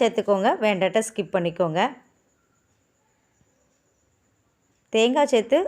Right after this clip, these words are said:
ரொம்ப நேரம் கொதிக்க வைக்க வேண்டாம், லைட்டா கொதி வந்தா போதும். நல்லா இது போல கொதி வந்ததுக்கு அப்புறமா நம்ம ஸ்டவ் ஆஃப் பண்ணி சர்வ் பண்ண ஆரம்பிச்சிடலாம். டெய்லி டீ, காஃபிக்கு பதிலா இதை எடுத்துக்கிடும் போது உடம்புக்கு ரொம்ப நல்லது. கம்பு,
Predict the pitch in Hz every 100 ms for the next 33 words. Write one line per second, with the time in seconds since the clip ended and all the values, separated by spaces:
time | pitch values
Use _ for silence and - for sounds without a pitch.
0 | 220 196 196 196 226 226 185 185 202 185
1 | 175 180 165 202 - 196 196 196 247 220
2 | - 190 185 175 190 170 170 160 214 -
3 | - _ _ _ _ _ 208 226 240 220
4 | 196 202 226 226 190 196 185 180 180 185
5 | 175 185 175 165 269 - 175 180 190 -
6 | 190 170 185 185 180 165 165 294 - -
7 | _ - 208 202 175 175 180 170 160 160
8 | 185 165 196 208 202 214 226 226 254 254
9 | - 247 247 214 196 220 165 190 165 160
10 | 170 240 - - _ _ _ _ - 214
11 | 233 254 202 196 240 214 208 175 170 202
12 | - 190 180 170 165 202 175 165 202 214
13 | 165 160 156 214 - - _ _ _ _
14 | - 214 214 226